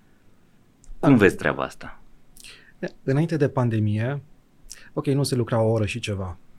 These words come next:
Speaker 1: Cu siguranță.
Speaker 2: Se lucra probabil vreo trei ore, patru ore, că în rest tot stăteai să povestești cu colegii. La cafea, la masă.
Speaker 1: Mhm. Bârfele de peste
Speaker 2: Dar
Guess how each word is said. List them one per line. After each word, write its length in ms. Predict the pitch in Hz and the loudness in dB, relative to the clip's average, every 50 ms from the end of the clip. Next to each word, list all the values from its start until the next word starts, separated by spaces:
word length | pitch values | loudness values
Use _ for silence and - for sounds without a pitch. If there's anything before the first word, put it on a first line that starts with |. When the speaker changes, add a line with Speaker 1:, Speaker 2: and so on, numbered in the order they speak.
| - - | -16 -8
Speaker 1:
Cu 80 | - 160 | -6 -6
siguranță. 600 | 147 - 107 98 80 73 60 58 - - - - - - - - - _ - - | -6 -2 2 2 2 2 0 -4 -10 -16 -20 -20 -20 -20 -20 -20 -20 _ -20 -12
Speaker 2:
Se 100 | - 247 | -4 -4
lucra 180 | 190 165 175 165 | -2 -2 -2 -2
probabil 280 | 165 160 151 143 135 | 0 0 2 2 2
vreo 120 | 120 123 113 | 2 0 -2
trei 260 | - - 107 95 95 | -2 -2 -2 -2 -2
ore, 240 | 92 92 95 90 - | -4 -6 -6 -8 -6
patru 260 | - 120 120 123 123 | -4 -4 -2 0 2
ore, 200 | 135 151 156 147 - - - - | 2 2 2 0 -2 -8 -14 -8
că 120 | - 175 160 | -2 2 4
în 120 | 147 143 | 4 6
rest 360 | 143 160 160 156 - - - - - - - - - - | 4 4 2 0 -4 -12 -20 -20 -20 -20 -20 -20 -20 -16
tot 380 | _ 170 170 156 - - - - - | _ 0 0 0 0 -2 -10 -20 -16
stăteai 420 | - - - - 127 127 143 127 120 | -16 -10 -4 -4 -2 0 2 0 0
să 100 | - 123 | -2 -4
povestești 520 | - 117 104 110 104 - - 107 104 - | -4 -2 -2 -2 -2 -2 -4 -4 -6 -4
cu 100 | - 107 | -8 -8
colegii. 600 | 101 - 104 98 104 104 101 - - - 104 - - - - - - - - - - | -6 -4 -4 -4 -4 -6 -8 -10 -10 -12 -12 -12 -16 -20 -20 -20 -20 -20 -20 -20 -4
La 180 | - 180 160 139 | 0 2 2 2
cafea, 580 | - 139 123 113 - - 139 135 127 123 123 - - _ _ _ | 2 0 -2 -2 -2 -2 0 0 0 -2 -4 -8 -16 _ _ _
la 200 | 160 156 143 131 | 0 2 2 2
masă. 640 | 117 123 131 131 127 120 - - 135 120 120 120 113 117 - | 2 2 2 2 2 0 0 0 0 0 0 0 -2 -6 -6
Speaker 1:
Mhm. 440 | - 107 95 90 101 104 117 117 113 - | -4 -4 -2 0 0 -2 -2 -4 -6 -4
Bârfele 500 | 101 107 127 123 - - - 110 110 107 | 2 4 4 4 4 2 0 2 2 2
de 100 | 101 104 | 2 2
peste 300 | - 104 101 - - 104 | 0 -2 -4 -2 -2 -2
Speaker 2:
Dar 100 | 104 98 | -2 -2